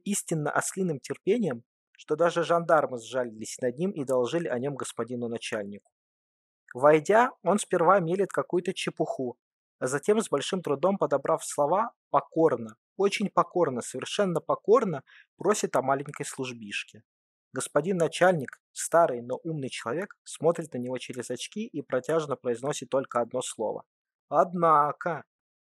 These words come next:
Максим сгибается ещё ниже. На глазах его выступают слёзы. Он хватает руку господина начальника и целует её.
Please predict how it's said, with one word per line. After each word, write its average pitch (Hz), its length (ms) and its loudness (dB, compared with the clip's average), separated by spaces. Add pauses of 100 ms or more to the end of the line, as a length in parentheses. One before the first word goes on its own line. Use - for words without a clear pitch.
(320)
Максим 214 380 -2
сгибается 160 580 0
ещё 151 260 -2
ниже. 135 460 -6 (300)
На 131 100 -2
глазах 135 380 4
его 175 140 2
выступают 170 520 -2
слёзы. 139 480 -4 (240)
Он 170 140 0
хватает 175 480 4
руку 185 260 -6
господина 147 520 -6
начальника 170 500 -2
и 147 40 -6
целует 160 540 -4
её. 98 160 -16